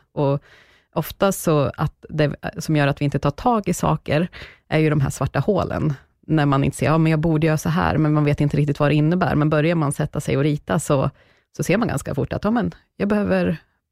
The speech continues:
ja, till exempel sälja mer om <laughs> min podd", eller, ja, sälja mer, ehm, hitta sätt att tjäna pengar på de här sakerna till exempel. Ehm, dels det, men sen så också brukar jag fun-, tycka att det är jätteviktigt att fundera på att det finns så många olika vägar man kan gå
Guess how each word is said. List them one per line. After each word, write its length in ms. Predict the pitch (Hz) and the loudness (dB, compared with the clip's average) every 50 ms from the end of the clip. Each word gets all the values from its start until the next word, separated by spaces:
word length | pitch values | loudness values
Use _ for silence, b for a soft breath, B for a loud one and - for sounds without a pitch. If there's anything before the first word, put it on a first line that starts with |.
| _ _ _ _ _ - | _ _ _ _ _ -6
ja, 100 | 180 175 | -6 -2
till 120 | - 180 | 0 0
exempel 400 | 165 175 165 156 - 151 143 143 - _ _ _ | 0 2 0 2 2 0 0 0 -4 _ _ _
sälja 340 | _ - 190 175 180 170 160 | _ 0 0 2 2 2 2
mer 200 | 160 156 151 151 156 151 156 | 2 2 2 2 2 4 2
om 100 | 156 143 - - | 2 2 0 -6
<laughs> 100 | - _ | -6 _
min 240 | - 190 180 185 170 | 0 2 2 2 0
podd", 440 | - - 196 185 165 160 160 160 - - | 0 0 0 0 0 0 -2 -6 -2 0
eller, 420 | - 156 151 151 131 131 156 B B B B B B B B B | 0 2 2 2 0 -2 -4 B B B B B B B B B
ja, 120 | - - 165 | -8 -8 -4
sälja 280 | - - 165 160 165 | -2 0 0 2 2
mer, 460 | 160 156 156 143 143 139 139 151 151 b b b b b b b b - | 2 2 2 2 2 0 0 -2 -4 b b b b b b b b -8
ehm, 720 | - - - - - - 170 170 160 160 - - - - | -6 -6 -4 -4 -4 -4 -4 -4 -4 -6 -4 -4 -2 0
hitta 320 | - 175 190 - _ 160 165 | 2 2 0 0 _ -2 0
sätt 300 | - 160 147 - - 139 | 0 0 0 0 0 -4
att 140 | 143 - - - 165 | -4 -4 -6 -6 -4
tjäna 200 | - 151 147 147 | 0 0 0 2
pengar 240 | - 160 147 143 139 | 2 2 2 0 0
på 100 | - 147 | 2 2
de 80 | 151 | 2
här 120 | 160 202 175 | 2 2 0
sakerna 440 | - - 165 - - - 175 - | 0 -2 -4 -4 -4 -6 -6 -6
till 140 | - - - | -4 -6 -6
exempel. 340 | - - - - - - - - B B B B B B B B B B B | -4 -4 -4 -4 -4 -6 -8 -10 B B B B B B B B B B B
Ehm, 440 | - 143 143 143 147 143 139 110 - | 0 2 4 4 4 4 2 2 2
dels 300 | 156 170 175 170 - - - | 2 2 2 2 -2 -4 -4
det, 260 | - 90 131 175 185 | 0 0 2 4 4
men 120 | 170 160 | 2 2
sen 240 | 156 - 160 156 151 | 2 2 2 0 2
så 100 | - 143 | 2 0
också 200 | 139 - - 151 | -2 0 -2 0
brukar 260 | 147 151 151 - 156 | 0 0 0 0 0
jag 60 | 147 | -2
fun-, 220 | - - 143 139 139 | 0 0 -2 -2 0
tycka 220 | - 160 139 143 | -2 -2 -2 0
att 60 | 143 | 0
det 60 | 143 135 | 0 0
är 80 | 135 | 2
jätteviktigt 640 | 147 160 156 - - 151 151 170 165 - - 160 - | 2 2 0 0 0 0 0 0 0 -2 -4 -2 -2
att 80 | 143 - | -2 0
fundera 320 | 151 147 147 143 139 139 | 0 0 2 2 0 0
på 120 | - - | 0 -2
att 160 | 139 139 - _ | -4 -4 -4 _
det 60 | 147 | -4
finns 200 | - 160 160 156 | 0 0 0 2
så 80 | - 170 | 2 2
många 420 | 180 180 185 190 185 175 175 180 | 2 2 2 2 2 2 2 2
olika 320 | 175 165 160 156 - 156 151 | 2 2 2 0 0 0 0
vägar 240 | 151 147 147 151 | 2 2 2 2
man 140 | 147 143 143 | 2 2 2
kan 160 | 143 156 147 | 2 2 2
gå 240 | 147 156 151 143 143 | 2 2 2 0 -2